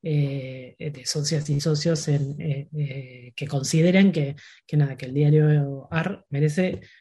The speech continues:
eh, eh, ese, eh, ese aporte de ellos para, para, para justamente para apoyar este modelo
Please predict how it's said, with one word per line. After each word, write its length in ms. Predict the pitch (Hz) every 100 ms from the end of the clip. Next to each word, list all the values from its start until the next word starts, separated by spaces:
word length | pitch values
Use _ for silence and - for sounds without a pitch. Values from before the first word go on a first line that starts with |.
| _ -
eh, 320 | 147 - _
eh, 220 | - 147 147
ese, 300 | 180 185 151 -
eh, 300 | 170 160 151
ese 240 | 165 170
aporte 340 | 160 175 160 180
de 140 | 175
ellos 200 | 185 226
para, 280 | - 147 147
para, 300 | - 147 143
para 180 | 156 151
justamente 680 | 185 - 180 202 214 214 196 - - _ -
para 340 | 151 147 139
apoyar 520 | - 156 165 147 202
este 180 | 214 185
modelo 760 | 165 165 175 165 156 139 135